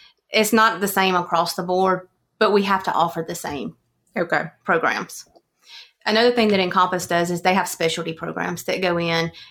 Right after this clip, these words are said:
Speaker 1: and specialize in certain areas. Everyone is trained in them, and I think that's what helps us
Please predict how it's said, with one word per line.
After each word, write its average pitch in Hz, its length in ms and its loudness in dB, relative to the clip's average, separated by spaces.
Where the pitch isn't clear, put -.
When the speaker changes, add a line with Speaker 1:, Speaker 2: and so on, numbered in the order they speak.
Speaker 1:
and 185 140 0
specialize 175 560 2
in 175 80 -2
certain 170 280 -2
areas. 202 480 0
Everyone 214 320 4
is 196 100 2
trained 190 400 2
in 190 140 2
them, 202 380 0
and 180 120 -2
I 175 60 2
think 175 220 -2
that's 165 200 -2
what 170 160 -2
helps 165 280 -4
us 170 240 -6